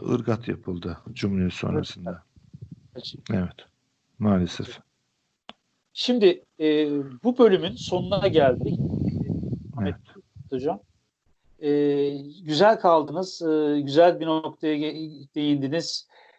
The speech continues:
Speaker 2: Savaşlarla yok edildi. Dün de konuşmuştuk, onu yazışmıştık. Savaşlarla yok edildi. Geri kalan da ırgat yapıldı dedik. Bundan sonra ikinci bölüme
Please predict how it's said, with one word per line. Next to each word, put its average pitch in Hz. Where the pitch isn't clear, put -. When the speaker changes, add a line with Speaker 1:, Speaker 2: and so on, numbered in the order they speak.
Speaker 2:
Savaşlarla 170
yok 165
edildi. 147
Dün 151
de 147
konuşmuştuk, 147
onu 135
yazışmıştık. 131
Savaşlarla 143
yok 127
edildi. 160
Geri 165
kalan 147
da 131
ırgat 143
yapıldı 170
dedik. 190
Bundan 185
sonra 185
ikinci 185
bölüme 185